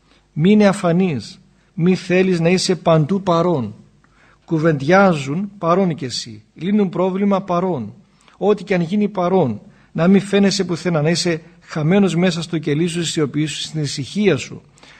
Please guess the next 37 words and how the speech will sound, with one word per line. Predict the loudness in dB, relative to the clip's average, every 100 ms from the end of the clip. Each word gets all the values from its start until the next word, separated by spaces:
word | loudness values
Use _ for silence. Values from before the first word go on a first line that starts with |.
| -14
στην | -6 -4
προσευχή | -2 -2 -2 -4 -4 -2 -2
σου, | -8 -14
στα | -8 -4
βάθη | 0 0 -2
της | -8 -6
θεϊκής | -4 -4 -4 -6
ατμόσφαιρας. | -8 -6 -4 -4 -6 -12 -12 -14 -18 _ _ -20 -12
Όταν | -2 2
είσαι | 2 4
έτσι | 2 2 -2
αφανής, | -2 0 2 0 -2 -8
αποδεικνύεις | -4 -2 -2 -2 0 2 2
ότι | -2 -2
σχολάζεις | -6 -4 -2 2 2 0 -4 -8
στον | -10 -6 -4 -6
Θεό. | -6 -10 -10 _ -20 -20 -6
Βέβαια, | -2 2 4
εδώ | 4 2
μιλάει | 0 0 0
για | -2
μοναχό, | -2 -4 -4
δεν | -6
μπορούμε | -6
να | -8
το |
κάνουμε | -8 -8 -8
εμείς | -8 -8
εδώ. | -6 -6 -6 -12 -20 _ _ _ _ _ _ _
Εδώ | -6 -2
όμως | 0 0
να |
βρούμε | 0 -2 0
το | 2
μέτρο | 4 2 -2
μας, | -4 -10
δηλαδή | -6 -2 0 0 -4